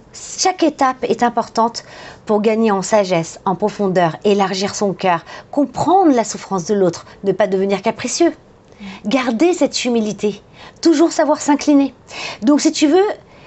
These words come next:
finalement, c'est même apprendre à vivre chaque étape de sa vie avec une telle philosophie et profiter du moment présent comme Épicure. Épicure qui, lui, en fait, n'était pas dans le plaisir, euh, tous les plaisirs, c'était le plaisir d'être dans ce moment présent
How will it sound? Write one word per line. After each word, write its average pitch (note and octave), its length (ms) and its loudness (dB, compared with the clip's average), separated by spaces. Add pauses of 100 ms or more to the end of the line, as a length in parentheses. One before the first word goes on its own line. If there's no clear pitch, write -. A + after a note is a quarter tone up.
(140)
finalement, E4 500 4
c'est C#4+ 160 0
même D#4+ 180 6
apprendre D#4+ 640 2
à A#3+ 140 -2
vivre A3 400 0
chaque F4+ 300 0
étape D#4+ 220 0
de A#3 80 0
sa A#3 200 2
vie A#3 160 0
avec G3+ 220 0
une C4 160 0
telle F4 180 2
philosophie B3 680 0 (380)
et - 80 2
profiter E4+ 520 0
du A3+ 160 -2
moment C4 460 2
présent C4 380 0
comme B3+ 200 -2 (120)
Épicure. C4+ 760 0 (400)
Épicure A3 560 0
qui, - 160 -2
lui, C4+ 300 4
en A3+ 140 2
fait, E4+ 280 -2
n'était A3+ 220 -2
pas C#4 240 0
dans A#3+ 340 2
le G3+ 140 2
plaisir, C4+ 1080 4
euh, G3+ 140 4 (320)
tous C#4+ 80 2
les C4+ 100 6
plaisirs, C4 240 2 (140)
c'était B3+ 220 -2
le B3+ 100 4
plaisir D#4 580 4
d'être A3+ 160 0
dans A3+ 140 2
ce A#3 140 -4
moment A3+ 680 4
présent F3+ 460 0